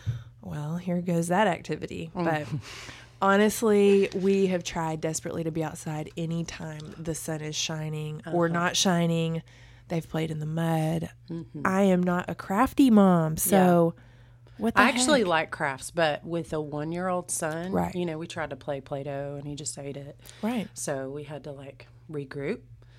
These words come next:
Speaker 1: I know.
Speaker 2: Um, I will tell you one thing I have noticed is helping us just starting the day out with a really great environment. I
Speaker 1: Mm-hmm.
Speaker 2: just noticed my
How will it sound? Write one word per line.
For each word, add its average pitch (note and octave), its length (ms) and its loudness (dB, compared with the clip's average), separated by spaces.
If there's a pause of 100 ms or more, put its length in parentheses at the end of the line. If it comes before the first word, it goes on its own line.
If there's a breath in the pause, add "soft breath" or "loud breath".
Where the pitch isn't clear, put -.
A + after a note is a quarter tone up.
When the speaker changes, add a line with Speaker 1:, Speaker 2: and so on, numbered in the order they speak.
Speaker 1:
I F3 80 -2
know. F3+ 300 2 (120)
Speaker 2:
Um, F#3 300 0
I F#3 100 4
will G3 220 4
tell A#3+ 180 0
you F#3+ 160 0
one F#3 200 -2
thing G3 220 -2
I E3+ 60 -2
have D#3+ 160 -6
noticed E3 320 -6
is D3+ 140 -8
helping E3 340 -8
us D3+ 260 -8
just D#3+ 360 -6
starting D#3+ 640 -2
the D3+ 100 -10
day C#3+ 280 -6
out C#3+ 200 -6
with D3+ 160 -12
a D#3 60 -6
really D3 300 -6
great C#3+ 260 -6
environment. D3 800 -8
I F#3 40 -8 (220)
Speaker 1:
Mm-hmm. G#3+ 60 2
Speaker 2:
just C4 200 -2
noticed E3+ 480 -4
my D#3 380 -4